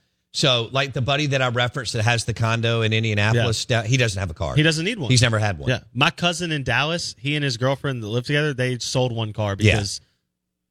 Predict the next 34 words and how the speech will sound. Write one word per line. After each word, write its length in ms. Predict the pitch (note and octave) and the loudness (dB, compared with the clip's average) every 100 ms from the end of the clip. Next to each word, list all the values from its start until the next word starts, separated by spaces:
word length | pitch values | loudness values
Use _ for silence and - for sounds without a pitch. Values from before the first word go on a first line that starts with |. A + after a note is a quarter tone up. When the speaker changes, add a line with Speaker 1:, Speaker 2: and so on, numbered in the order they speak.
| - | -4
Speaker 2:
they 80 | G2+ | 0
don't 180 | A2+ B2 | 0 0
need, 200 | D3 G#2+ | -2 -2
they 100 | A#2 | 0
live 180 | B2+ | 2
in 120 | C#3+ C3 | 2 0
downtown 400 | C3+ D3 E3+ D#3 | 0 0 -2 0
Dallas, 320 | F#3+ C3+ G2+ | -2 -2 2
Speaker 1:
And 80 | A2+ | 4
Speaker 2:
you 60 | |
know? 100 | A2+ | 6
Speaker 1:
I've 80 | A2+ | 4
got 220 | A#2+ A#2 | 2 0
a 220 | - - E4+ | -2 -6 -2
Speaker 2:
<laughs> 40 | |
Speaker 1:
friend 180 | B2+ B2 | 0 2
in 120 | A#2+ | 2
New 60 | B2 | 2
York 280 | B2 A#2+ | 2 0
who 100 | G#2+ | -2
doesn't 280 | G2+ F#2+ F#2 | -2 0 -2
have 160 | F2+ E2 | -4 -6
a 40 | |
car. 280 | - F2 D#2+ | -4 -2 2
Speaker 2:
Yeah. 80 | F3 | 2
Speaker 1:
He's 100 | F#2 | 2
like, 180 | F2+ G2+ | 0 0
"Why 120 | F#2+ | 0
would 120 | F#2+ | 2
I 20 | |
Speaker 2:
Yeah. 100 | F2 | 2
Speaker 1:
have 100 | F#2+ | 0
a 40 | E2 | -2
car?" 320 | F2 D#2+ D2+ | -4 -4 -6